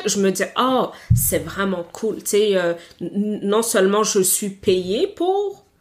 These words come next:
et en plus, je continue à découvrir des restos. Pourquoi pas ? Monde idéal. Mais est-ce que sur le long terme, ça serait viable ? Je pense que pour moi, non. Tu sais, puis,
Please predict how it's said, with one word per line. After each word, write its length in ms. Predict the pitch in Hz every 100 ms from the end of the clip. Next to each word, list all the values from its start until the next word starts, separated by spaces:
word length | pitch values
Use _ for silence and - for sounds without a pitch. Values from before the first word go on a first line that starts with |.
| _ _ _ -
et 380 | 233 262 277 - _ _ -
en 100 | 196
plus, 320 | 185 226 240 - -
je 80 | 185
continue 640 | - - 185 185 202 208
à 140 | 196
découvrir 600 | 185 185 180 165 185 196 196 _ _ _
des 140 | - 180
restos. 560 | 175 170 - 277 403 - - _ _
Pourquoi 380 | 170 - 185 170
pas ? 400 | 302 - - _ _ _ 165
Monde 480 | 175 214 269 262 -
idéal. 560 | 208 185 208 233 180 -
Mais 380 | 175 185 185 -
est-ce 220 | 190 185
que 120 | - 247
sur 240 | 247 220
le 140 | 202 190
long 280 | 190 220 233
terme, 580 | - 220 233 190 165 156 - - - -
ça 380 | - - 208 185
serait 300 | - - 208
viable ? 500 | 190 170 175 240 233 - -
Je 140 | - 190
pense 340 | 190 208 226
que 120 | - 220
pour 320 | - 196 185
moi, 240 | 180 190 175
non. 280 | 180 370 370
Tu 120 | 320
sais, 40 | 320
puis, 600 | - - 190 190 180